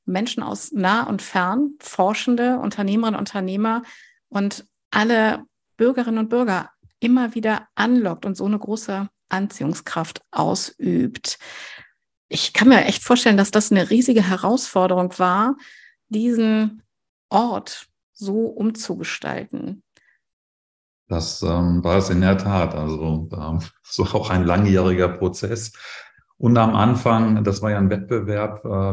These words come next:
Speaker 2: wir haben uns, äh, um die Teilnahme beworben und, ähm, ich meine, zweitausendsechs oder zweitausendsieben war das. Und, ähm, nachdem wir zugelassen worden sind und, äh, wir das Kolloquium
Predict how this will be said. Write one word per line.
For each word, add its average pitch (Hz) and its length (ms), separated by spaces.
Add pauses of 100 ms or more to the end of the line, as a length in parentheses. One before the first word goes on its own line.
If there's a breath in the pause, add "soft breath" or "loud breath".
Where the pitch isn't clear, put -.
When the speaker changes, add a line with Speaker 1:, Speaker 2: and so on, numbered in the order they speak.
Speaker 2:
wir 92 80
haben 98 100
uns, - 300
äh, - 100
um 92 380
die 90 280
Teilnahme 95 520
beworben 101 880
und, 90 360
ähm, 90 240
ich - 140
meine, 85 260
zweitausendsechs 80 640
oder 87 200
zweitausendsieben 85 920
war 98 200
das. 98 460 (580 loud breath)
Und, 92 380
ähm, 87 240
nachdem 90 260
wir 92 80
zugelassen 110 480
worden 98 220
sind 98 280
und, 90 380
äh, 90 340
wir 90 120
das 90 180
Kolloquium 104 800